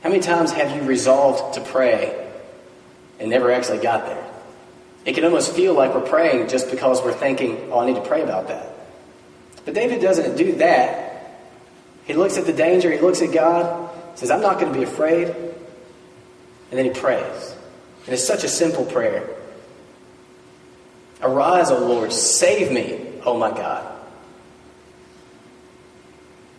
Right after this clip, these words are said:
Save me. And then he just trusts God. And you know why he trusts God? He says in verse eight, "Salvation belongs to the Lord."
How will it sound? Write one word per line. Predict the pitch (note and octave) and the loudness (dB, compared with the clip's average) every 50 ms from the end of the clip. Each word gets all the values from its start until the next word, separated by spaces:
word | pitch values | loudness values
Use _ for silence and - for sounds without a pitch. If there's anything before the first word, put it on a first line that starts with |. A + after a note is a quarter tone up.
| - - - - - - - - - - - - - - - - - - - - - - - - - - - - - - - - | -20 -20 -20 -20 -20 -20 -20 -20 -20 -20 -20 -20 -20 -20 -20 -20 -20 -20 -20 -20 -20 -20 -20 -20 -20 -20 -18 -18 -18 -16 -16 -14
Save | - - - - - - G3 D#3+ - | -10 -10 -4 -4 -4 -4 -4 -8 -10
me. | - - - - - - - - - - - - - - - - - - - - - - - - - - - - - - - - - - - - - - - - - - - - - - - - - - - - - - - - - | -12 -14 -16 -18 -20 -20 -20 -20 -20 -20 -20 -20 -20 -20 -20 -20 -20 -20 -20 -20 -20 -20 -20 -20 -20 -20 -20 -20 -20 -20 -20 -20 -20 -20 -20 -20 -20 -20 -20 -20 -20 -20 -20 -20 -20 -20 -20 -20 -20 -20 -20 -20 -20 -20 -20 -20 -12
And | - B2 | -10 -6
then | B2+ | -6
he | B2+ | -4
just | C3 C3+ C3 - | -4 -6 -6 -8
trusts | - - E3 E3 D#3+ D#3+ E3 E3 - - - - - | -8 -2 -2 -2 -2 -2 -6 -8 -10 -12 -12 -14 -10
God. | - - F3+ F3+ D3 - - - | -4 -2 0 0 0 0 -2 -4
And | B2+ B2 | -6 -4
you | C3 | -4
know | C3+ - - | -2 -2 0
why | - - - D#3 | 2 2 2 2
he | D#3 E3+ | 0 -4
trusts | - - - - - - - - - | -6 -2 -2 -2 -2 -4 -6 -10 -6
God? | - C#3 - - - - - - - - - - - - - - - - - - - | -2 0 0 0 0 -4 -6 -8 -12 -14 -16 -18 -20 -20 -20 -20 -20 -20 -20 -20 -20
He | - | -16
says | - - - - B2+ A2+ - - - - - - - - - - - - | -14 -4 0 0 2 2 0 -2 -6 -8 -10 -12 -14 -16 -20 -20 -20 -18
in | - - | -6 -4
verse | B2+ B2+ B2+ B2+ | -2 -2 0 2
eight, | B2+ B2+ A#2+ - | 2 2 2 0
"Salvation | - - - D3 C3+ C3 - - - - - D3+ D#3 C#3 C3 | -2 -2 0 2 2 2 2 2 2 2 0 -2 -2 0 0
belongs | C3 B2+ B2 B2+ C#3 C#3+ B2 A#2+ - | 2 2 2 2 2 2 0 0 -4
to | - - | -4 -4
the | A#2+ A#2+ | -4 -4
Lord." | - - - - - - - | -4 -4 -6 -6 -8 -8 -10